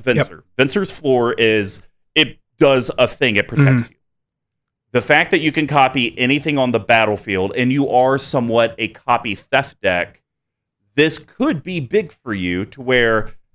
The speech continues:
Speaker 1: even if I can't abuse it, it would be nice to have my own Empress Galena
Speaker 2: Mm-hmm.
Speaker 1: because you just took Essex from me. Now I can take Galena from you to then take Essex away. Um, I could do all of these other kind of unique pigeonholy things.
Speaker 2: Yeah.
Speaker 1: The thing's eighteen bucks.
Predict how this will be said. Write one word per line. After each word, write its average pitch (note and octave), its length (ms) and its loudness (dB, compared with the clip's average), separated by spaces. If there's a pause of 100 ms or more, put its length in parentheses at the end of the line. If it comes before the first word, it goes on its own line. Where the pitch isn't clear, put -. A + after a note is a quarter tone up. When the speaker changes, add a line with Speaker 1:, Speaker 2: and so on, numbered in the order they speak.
(160)
Speaker 1:
even C4 240 2
if B3 100 2
I G#3 80 2
can't - 280 -2
abuse F3 540 -2
it, G#2+ 300 0
it C#3 160 2
would E3 220 2
be G#3 140 0
nice F3 260 -2
to D#3+ 80 -4
have C#3+ 200 2
my C3+ 140 2
own C3+ 140 0
Empress C3 400 -2
Galena G#2 300 0 (100)
Speaker 2:
Mm-hmm. D3+ 140 0 (340)
Speaker 1:
because A#2 280 0
you A#2 80 0
just B2+ 320 0
took - 240 -2
Essex C#3 360 -2
from G#2+ 200 0
me. F#2+ 280 -2 (260)
Now A#2+ 280 2
I C3 140 2
can D3 180 -2
take B2+ 300 -2
Galena A2+ 340 0
from G#2+ 220 -4
you A#2+ 260 2
to A2+ 140 -6
then A2 240 -2
take A2 320 -4
Essex - 380 -10
away. F#2+ 540 0 (320)
Um, G#2 280 2
I C3+ 120 4
could C3+ 180 -6
do F3 260 -2
all C3+ 320 2
of C3+ 60 -2
these A#2+ 260 -4
other B2 300 0
kind C#3+ 160 -4
of A2+ 120 -2
unique A2 560 -2 (180)
pigeonholy B2+ 580 0
things. A#2 320 -2
Speaker 2:
Yeah. A#2 240 2 (220)
Speaker 1:
The B2 60 -4
thing's F3+ 260 0
eighteen G3 380 -2
bucks. G#2 420 -2